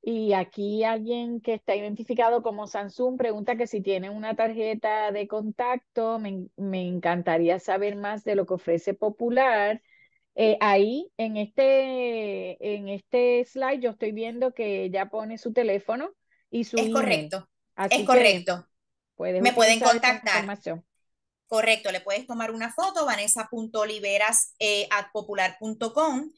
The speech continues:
Speaker 2: Mi correo, eh, perdón, mi celular corporativo, siete ocho siete, cuatro seis seis, nueve ocho ochenta. Si de momento no les contesto, por favor, me envían un mensaje de texto,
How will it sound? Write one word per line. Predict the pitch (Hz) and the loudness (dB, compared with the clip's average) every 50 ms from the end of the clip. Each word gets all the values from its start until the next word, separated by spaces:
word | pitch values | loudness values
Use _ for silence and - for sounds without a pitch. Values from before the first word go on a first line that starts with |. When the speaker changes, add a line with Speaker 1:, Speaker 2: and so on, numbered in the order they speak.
| _ _ _ _ _ | _ _ _ _ _
Speaker 2:
Mi | - 233 233 247 233 233 | -4 -2 0 0 0 2
correo, | 233 220 208 214 208 202 202 208 220 220 - | 2 2 4 4 4 6 6 6 4 4 2
eh, | 220 233 220 214 208 202 196 180 | 2 4 4 4 4 2 2 0
perdón, | 220 214 226 233 233 233 | -2 -2 -2 -4 -4 -4
mi | 233 233 226 | -4 0 2
celular | - - 208 202 202 196 190 180 196 - | 2 2 2 0 -2 -4 -6 -6 -6 -6
corporativo, | 220 220 220 - 233 226 226 226 285 302 320 311 285 | -8 -8 -6 -4 -2 -2 -2 -2 -4 -4 -4 0 2
siete | 277 - - 226 202 190 190 202 | 4 4 4 2 0 -2 -2 -4
ocho | 208 - - 233 | -6 -8 0 4
siete, | - - 311 370 381 359 349 330 320 320 _ _ | 4 4 4 2 0 -2 -2 -6 -6 -6 _ _
cuatro | - 233 220 196 202 202 - 226 226 | -4 0 0 0 0 -2 -6 -2 -2
seis | - - 220 208 220 214 - | 0 0 0 -2 -4 -4 -4
seis, | - 277 320 320 302 - | -4 -4 0 2 2 2
nueve | 240 226 214 202 190 190 185 | 2 -2 -6 -4 -2 -2 -2
ocho | 196 196 196 - - 247 226 - | -2 -4 -6 -6 -10 -12 -10 -10
ochenta. | 202 202 - - - 196 190 185 180 165 175 175 165 - _ - - _ | -10 -8 -8 -10 -10 -10 -10 -12 -10 -10 -10 -10 -10 -14 _ -20 -4 _
Si | - - 262 | 0 2 2
de | 240 247 | 2 2
momento | 233 220 226 226 226 220 220 247 247 | 2 0 -2 -2 -4 -4 -6 -6 -6
no | 240 247 240 | -4 -4 -2
les | 247 254 254 | -2 -2 -2
contesto, | - 240 233 233 226 254 302 370 381 370 - 330 311 320 | -2 -4 -8 -8 -6 -4 -4 -4 -4 -4 -2 -2 -2 -2
por | 330 226 214 - - | -2 -2 -4 -4 -4
favor, | - 196 185 208 247 269 | -6 -4 -2 -2 -2 -4
me | 262 247 | -4 -6
envían | 220 196 196 190 185 202 | -6 -4 -2 -4 -4 -4
un | 208 208 | -6 -6
mensaje | 214 226 226 226 - 247 233 233 233 | -6 0 2 2 2 2 0 -2 -2
de | 233 247 | -2 -2
texto, | 247 302 330 320 320 - - 277 262 - | -2 -2 -4 -4 -6 -8 -8 -10 -10 -12